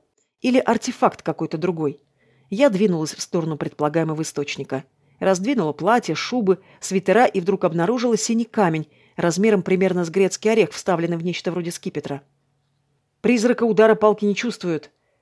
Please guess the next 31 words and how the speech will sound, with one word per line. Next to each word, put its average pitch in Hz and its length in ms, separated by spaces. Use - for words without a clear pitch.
поэтому 185 300
лучше 190 260
даже 175 180
не 180 120
пытаться", 165 560
прокомментировал 160 600
находку 160 440
Лад. 151 320
Я 170 180
подняла 165 360
предмет 170 340
с - 60
полки. 143 480
Он 175 160
засветился 175 500
ещё 185 220
ярче, 208 440
и 196 120
дух 190 200
принялся 196 380
гнуться 165 380
активней. 147 520
"Наверное, 165 460
это 196 220
артефакт 175 500
Пейтрала". 220 540
Лад 190 280
иронизировал 202 640
и 190 100
задорно 185 420
подмигивал. 165 640